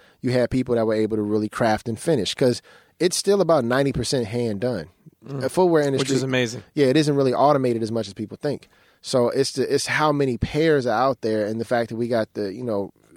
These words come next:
Speaker 1: the Pokemon collector mindset now, where they just gotta get 'em all for no reason. They just wanna have 'em to flip 'em or just to say they got 'em. It's driving down the quality 'cause they're trying to quickly make stuff.
Speaker 2: Sure.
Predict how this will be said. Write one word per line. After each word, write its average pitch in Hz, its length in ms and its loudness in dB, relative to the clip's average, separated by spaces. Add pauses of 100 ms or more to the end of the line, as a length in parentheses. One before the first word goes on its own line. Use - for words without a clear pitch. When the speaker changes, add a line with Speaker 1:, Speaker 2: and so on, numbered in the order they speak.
(140)
Speaker 1:
the 117 60 -8
Pokemon 123 500 0
collector 123 360 -2
mindset 110 420 -2
now, 110 180 -4
where 107 80 -2
they 110 60 -4
just 110 140 -8
gotta 110 160 -2
get 117 120 0
'em 107 100 0
all 117 220 4
for - 120 -10
no 117 120 -4
reason. 113 440 -4
They 113 120 -4
just 110 160 -10
wanna 113 220 -2
have 113 220 -2
'em 110 120 -4
to 101 60 -10
flip 127 260 -6
'em 107 140 -6
or 104 180 -2
just 104 180 -12
to - 40 -12
say 110 180 -2
they 104 100 -2
got 143 180 -2
'em. 120 120 -4 (640)
It's 131 220 2
driving 127 400 2
down 139 240 2
the 123 60 -2
quality 117 320 0
'cause 110 120 -6
they're 113 80 -4
trying 120 160 -6
to 95 60 -10
quickly 131 360 0
make 117 220 -2
stuff. - 360 -12 (140)
Speaker 2:
Sure. 143 200 -4